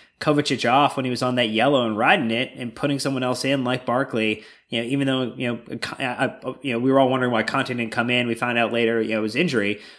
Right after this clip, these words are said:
But Naz, I think that was the thing where, you know, it's going against you. Don't allow bad officiating to make it worse for you if you can see the writing on the wall. And, and so I, I thought,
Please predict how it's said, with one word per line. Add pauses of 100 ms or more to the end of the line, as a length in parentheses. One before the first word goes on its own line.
(120)
But
Naz,
I
think
that
was
the
thing
where,
you
know,
it's
going
against
you. (600)
Don't
allow (360)
bad
officiating
to
make
it
worse
for
you
if
you
can
see
the
writing
on
the
wall.
And,
and
so
I,
I
thought,